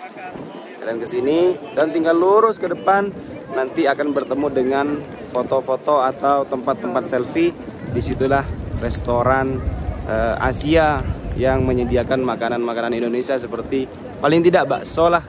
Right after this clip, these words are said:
gitu. Kalau baksonya pengen yang lebih mantap nanti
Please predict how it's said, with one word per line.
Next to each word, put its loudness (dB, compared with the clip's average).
gitu. -8
Kalau 4
baksonya 0
pengen 0
yang 0
lebih 0
mantap 2
nanti -4